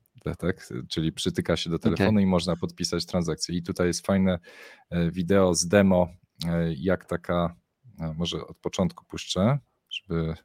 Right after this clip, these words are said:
Speaker 1: e, żeby wyjaśnić. Czyli używamy sobie takiej, e, karty tap signer, to jest pewnie karta z N F C, która, e, pełni rolę tutaj jednego z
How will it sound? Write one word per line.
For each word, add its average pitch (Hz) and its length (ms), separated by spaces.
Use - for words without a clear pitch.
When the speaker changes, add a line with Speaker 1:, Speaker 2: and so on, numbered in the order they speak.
Speaker 1:
e, - 180
żeby 85 260
wyjaśnić. 87 640
Czyli 90 260
używamy 101 540
sobie 104 200
takiej, 95 400
e, 85 160
karty 101 340
tap 101 180
signer, 85 320
to 95 100
jest - 180
pewnie 85 220
karta 87 320
z 82 80
N 82 100
F 78 120
C, - 180
która, 87 480
e, 85 320
pełni 92 320
rolę 90 280
tutaj 87 380
jednego 87 640
z - 300